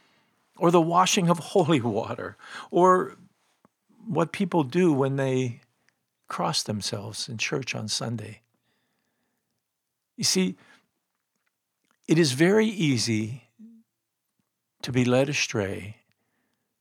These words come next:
to believe that doing these kinds of religious activities on the first part are what secure us before God.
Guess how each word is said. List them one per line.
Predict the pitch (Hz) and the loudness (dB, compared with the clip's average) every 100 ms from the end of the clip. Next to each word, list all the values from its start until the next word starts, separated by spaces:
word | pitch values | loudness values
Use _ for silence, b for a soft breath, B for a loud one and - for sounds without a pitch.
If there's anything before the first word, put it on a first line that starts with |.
| _ _ _ _ _ - | _ _ _ _ _ -6
to | 139 | -2
believe | 127 135 151 185 185 160 | 0 0 0 0 -2 -2
that | 127 120 120 113 | 0 0 -2 -2
doing | 160 185 196 196 196 208 - | 2 4 4 2 0 -4 -6
these | 123 147 156 135 | -2 0 0 -2
kinds | - - 143 139 131 | -6 -4 -2 -2 -4
of | 135 113 | -6 -4
religious | 120 123 123 123 127 | -4 -2 -4 -4 -2
activities | 113 - 139 131 107 98 - - B B B B B | -4 -2 -4 -2 -4 -4 -8 -12 B B B B B
on | 151 143 | 2 2
the | 135 | 0
first | - - - 214 254 - - | -4 -14 -2 2 2 0 -4
part | - 101 104 113 - _ _ _ _ _ _ _ _ _ - | -4 -4 -6 -10 -18 _ _ _ _ _ _ _ _ _ -2
are | 131 | 0
what | 123 135 | 2 0
secure | - 135 - 131 123 | 0 -4 0 2 2
us | 117 | 0
before | - 117 - 107 | -6 -6 -4 -4
God. | 104 - - 117 | -4 -8 -10 -16